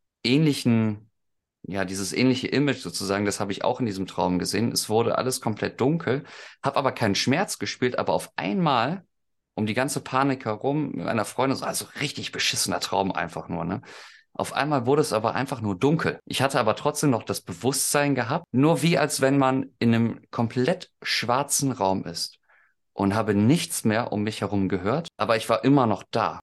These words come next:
Nur es war komplett schwarz. Ich konnte weder reden, noch hören, noch sehen.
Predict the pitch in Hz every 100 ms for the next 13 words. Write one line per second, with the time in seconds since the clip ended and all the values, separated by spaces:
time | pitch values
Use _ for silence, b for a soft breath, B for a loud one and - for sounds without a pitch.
0 | - 107 104 - 101 101 - 87 - 98
1 | 117 123 - _ _ _ _ - - 82
2 | 80 - - - - 95 95 90 92 87
3 | 92 135 156 160 151 - _ _ _ _
4 | _ 87 - - 110 123 131 135 - _
5 | _ _ _ _ _ 95 - - 90 87
6 | 82 -